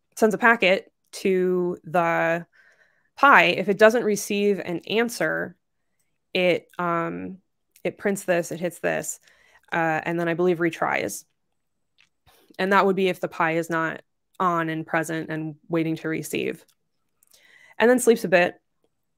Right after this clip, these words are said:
And, um, we deinitialize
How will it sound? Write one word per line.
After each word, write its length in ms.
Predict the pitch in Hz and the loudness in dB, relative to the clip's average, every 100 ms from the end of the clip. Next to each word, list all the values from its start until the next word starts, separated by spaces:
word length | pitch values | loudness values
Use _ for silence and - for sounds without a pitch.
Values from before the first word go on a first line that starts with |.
| _ _ _ _ _ _ _ | _ _ _ _ _ _ _
And, 460 | - 202 196 190 185 | -2 2 2 2 0
um, 420 | 180 175 165 170 180 | 0 0 -2 -6 -4
we 120 | 190 | -2
deinitialize 920 | 214 226 220 208 196 185 175 - - | 4 6 4 4 4 2 -2 -12 -16